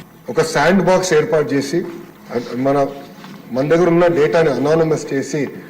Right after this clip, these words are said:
ఒక శాండ్ బాక్స్ రూపంలో రీసెర్చ్ ప్రాజెక్ట్స్కి ఇవ్వండి. తద్వారా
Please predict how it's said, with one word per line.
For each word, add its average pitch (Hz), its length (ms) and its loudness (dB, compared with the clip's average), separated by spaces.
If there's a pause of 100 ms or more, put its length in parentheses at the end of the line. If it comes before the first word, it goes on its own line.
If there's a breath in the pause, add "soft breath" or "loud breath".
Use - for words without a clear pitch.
(240 loud breath)
ఒక 123 100 -4
శాండ్ 156 380 0
బాక్స్ 170 220 2
రూపంలో 147 580 0 (200)
రీసెర్చ్ 151 560 -2
ప్రాజెక్ట్స్కి 139 440 -4
ఇవ్వండి. 135 460 -2 (480 loud breath)
తద్వారా 143 540 0